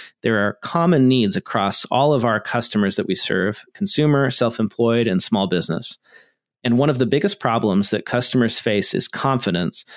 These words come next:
And so one of the most important areas that we are focused on is connecting people with experts on our platform.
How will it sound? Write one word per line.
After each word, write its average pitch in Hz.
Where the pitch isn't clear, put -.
And 113
so 113
one 127
of 120
the 123
most 117
important 156
areas 131
that -
we 107
are 90
focused 170
on 147
is 135
connecting 127
people 131
with 104
experts -
on 113
our 98
platform. -